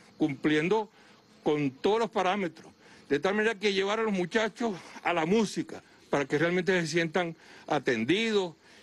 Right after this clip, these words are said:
Y ese bloqueo que usted manda, donde se necesita tener las condiciones ideales de prevención, el deporte, por ejemplo, la música, todo eso se ha combinado aquí en el Estado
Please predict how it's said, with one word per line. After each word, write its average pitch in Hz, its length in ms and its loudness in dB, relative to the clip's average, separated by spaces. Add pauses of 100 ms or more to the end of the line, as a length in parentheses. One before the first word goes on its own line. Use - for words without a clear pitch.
(120)
Y 190 160 2
ese 208 240 -2
bloqueo 214 580 0
que 185 80 -14
usted 202 360 -2
manda, 175 520 0 (320)
donde 127 340 2
se 156 140 -2
necesita 151 680 0 (420)
tener 160 300 2
las 190 100 -2
condiciones 180 580 0
ideales 202 460 0 (220)
de 160 160 2
prevención, 151 720 0 (200)
el 110 180 0
deporte, 113 720 -2 (320)
por 101 160 0
ejemplo, 135 480 -2 (320)
la 120 180 0
música, 131 640 -2 (400)
todo 254 260 2
eso 254 260 -2
se 214 120 0
ha 196 80 -2
combinado 208 460 2
aquí 208 160 -2
en 214 80 0
el 208 100 2
Estado 233 500 0